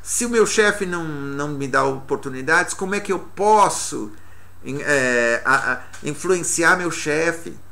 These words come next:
né? Se os meus c-, clientes têm potencial, mas não usam, como é que eu posso, ah, ah, melhorar esse potencial?" Não vamos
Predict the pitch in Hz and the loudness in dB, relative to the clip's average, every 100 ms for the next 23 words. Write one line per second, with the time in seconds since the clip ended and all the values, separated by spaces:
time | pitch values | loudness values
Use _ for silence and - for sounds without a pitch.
0 | - - - - 127 175 - - - - | -14 -14 -14 -6 0 0 -2 -10 -8 0
1 | - 320 285 185 208 208 - - - 139 | 4 4 4 4 6 6 6 -2 -6 -8
2 | 131 - 147 147 147 143 139 131 - 196 | -8 -4 -4 -4 -4 -2 -2 -2 -2 -2
3 | 196 190 - 151 139 151 135 135 131 139 | -2 -4 -4 -4 -2 0 2 0 -2 -4
4 | 156 185 175 170 196 208 208 202 - 185 | -2 -2 -2 -2 -2 0 0 -2 -2 0
5 | 202 214 180 - 147 - - - - - | 4 4 2 -4 -8 -8 -12 -14 -12 0
6 | 123 120 117 113 104 - - - - - | 4 6 6 4 -4 -14 -16 -16 -16 -12
7 | - 120 120 147 170 147 160 180 143 - | -8 -8 -4 0 4 6 8 6 4 -4
8 | - 107 101 101 - 90 62 - - - | -6 -6 -6 -6 -2 -2 -2 -6 -14 -14
9 | - 190 214 180 254 233 175 143 - | -4 0 0 2 2 2 0 -2 -4